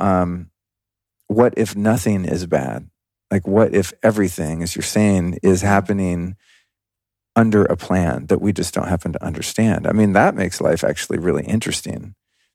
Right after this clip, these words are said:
because then it's about watching what unfolds. "Ooh, God, I have this thing and I've judged this to be wrong, bad, evil. But because I'm viewing it from this particular locale in space and time, that's where I'm, that's where I'm sort of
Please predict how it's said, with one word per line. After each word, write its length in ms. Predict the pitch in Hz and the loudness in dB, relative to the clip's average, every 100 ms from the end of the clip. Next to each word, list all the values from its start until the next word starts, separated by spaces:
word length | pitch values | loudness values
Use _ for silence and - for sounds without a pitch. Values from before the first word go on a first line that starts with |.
| _ | _
because 160 | 110 104 | 0 4
then 120 | 113 | 4
it's 140 | 101 | 4
about 220 | 95 90 | 2 2
watching 440 | 95 101 107 98 92 | 2 0 0 -6 -2
what 220 | 92 - | -2 -2
unfolds. 640 | 85 78 - 104 87 85 | -4 -4 2 2 2 0
"Ooh, 160 | - 113 | 0 0
God, 320 | 92 101 95 | 2 0 2
I 60 | 80 | 2
have 160 | 90 92 | 0 -2
this 160 | - | -6
thing 220 | - 104 | -2 0
and 100 | 92 | 2
I've 140 | 85 78 | 0 0
judged 380 | 92 92 87 - | 2 2 2 -2
this 160 | 90 | -4
to 100 | - | -4
be 180 | 92 80 | -4 -2
wrong, 380 | 85 92 92 87 | 0 2 0 0
bad, 340 | 71 87 87 - | 0 2 0 0
evil. 500 | 101 92 90 92 98 - - - - | -2 2 2 2 -2 -16 -20 -20 -2
But 200 | - - | -2 -2
because 500 | 85 - 156 110 107 | -2 2 4 4 0
I'm 160 | 92 90 | -4 -4
viewing 260 | 98 101 | -2 -2
it 100 | 92 | -2
from 360 | - 92 98 92 | -2 0 0 2
this 180 | 101 - | 0 0
particular 580 | - 101 90 85 85 87 | -4 -2 0 2 2 4
locale 640 | 95 107 - 85 87 78 | 4 2 0 0 0 0
in 120 | 82 | -4
space 380 | - - 87 - | -4 0 0 -2
and 100 | - | -6
time, 400 | 110 117 90 90 | 0 2 2 2
that's 260 | 85 82 - | 0 -2 -2
where 120 | 90 | -2
I'm, 280 | 85 76 - | -2 -6 -8
that's 280 | - 85 - | 0 0 0
where 100 | 87 | -4
I'm 160 | 78 85 - - _ - | -6 -10 -18 -20 _ -4
sort 200 | 95 85 | -2 -2
of 180 | 80 | -4